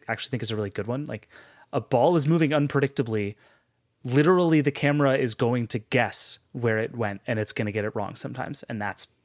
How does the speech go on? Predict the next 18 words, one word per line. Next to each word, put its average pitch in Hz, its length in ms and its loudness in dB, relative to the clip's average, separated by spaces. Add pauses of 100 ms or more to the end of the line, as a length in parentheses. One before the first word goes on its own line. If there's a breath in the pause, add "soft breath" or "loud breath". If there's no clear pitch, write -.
bananas. 104 420 -6 (400 loud breath)
Uh, 127 320 2 (840 soft breath)
but 160 240 2
th-, 214 100 2
I 202 100 6
don't 233 100 4
know. 196 80 4
This 160 180 2
doesn't 202 200 2
strike 160 220 0
me 139 120 2
as, 117 120 0
like, 110 340 -4 (300)
an 151 140 4
entirely 123 640 0
new 117 320 0
field 107 540 -2
of - 540 -8